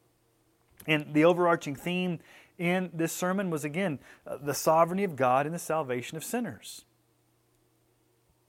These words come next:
Now, what would happen during this time was that people were beginning to have their eyes opened by the Lord to their own sin.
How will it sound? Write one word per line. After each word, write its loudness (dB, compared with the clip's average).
Now, 2
what 2
would 0
happen -2
during -2
this -8
time -10
was -2
that -4
people 0
were -2
beginning -4
to -6
have -6
their -2
eyes 0
opened -10
by 0
the 0
Lord 0
to -6
their -4
own -10
sin. -6